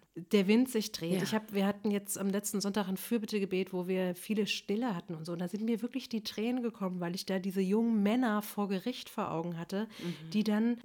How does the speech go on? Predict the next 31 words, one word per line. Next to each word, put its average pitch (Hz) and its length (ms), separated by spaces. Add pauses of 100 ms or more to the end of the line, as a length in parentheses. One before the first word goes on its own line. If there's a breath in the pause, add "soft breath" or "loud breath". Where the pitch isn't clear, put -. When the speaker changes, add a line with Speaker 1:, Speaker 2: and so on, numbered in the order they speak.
Speaker 1:
mit 226 180
ihrem 262 360
ganzen 277 500
Potenzial, 240 840
dieses 214 260
ganze 240 300
Leben 226 680
wurde 233 260
abgekürzt 240 680
und 196 100
abgebrochen, 202 800
weil 202 140
man 214 160
jetzt 208 180
irgendwie 214 300
denkt, 220 300
man 202 120
müsste 208 240
diese 196 180
Menschen 214 320
umbringen. 175 600
Wie 196 240
absurd 226 560
ist 190 60
Speaker 2:
Ja. 170 80
Speaker 1:
das? 151 140 (300 loud breath)
Und 214 220
wie 233 160
oft 262 440 (120)
ist 285 240
es 277 260